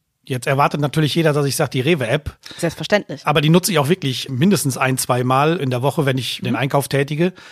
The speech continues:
Speaker 1: Aber wenn man ehrlich ist, glaube ich, es gibt's noch andere Apps, die man doch schon noch öfters nutzt. Also wenn ich jetzt zum Beispiel mal so an WhatsApp denke oder
Speaker 2: Mhm.
Speaker 1: Instagram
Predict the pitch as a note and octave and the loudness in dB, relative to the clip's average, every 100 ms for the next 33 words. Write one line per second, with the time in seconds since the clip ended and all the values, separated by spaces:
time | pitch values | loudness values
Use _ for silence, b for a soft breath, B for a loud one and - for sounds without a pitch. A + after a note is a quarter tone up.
0 | B B B - C3+ C3 C#3+ B2+ C3 D3 | B B B -2 0 2 2 0 0 0
1 | E3+ E3 E3+ - D3 D3+ - D#3+ - D3+ | 0 -4 -6 -2 0 0 -2 -6 -4 -4
2 | A#2 - E3 D3 C#3+ D#3+ - C#3 B2+ D3+ | -4 0 0 0 -2 -4 -4 -2 0 -2
3 | - - E3 D3 - D3 - A2 A2+ G#2+ | -2 -2 0 0 -2 -4 -6 -8 -8 -10
4 | - A2 A#2 B2+ C3 - B2+ B2 C#3 C#3 | -8 -8 -4 -4 -4 -4 -2 -2 -2 -2
5 | B2+ B2 A#2+ C3+ B2+ B2+ A#2 A#2 - C#3 | -2 -2 -4 -4 -4 -6 -6 -8 -8 -8
6 | - C#3 D3 D#3 D3 C#3 B2 A2+ G3+ G3+ | -6 -4 -2 0 0 0 -4 -2 0 2
7 | - C3+ C#3+ | 2 2 -2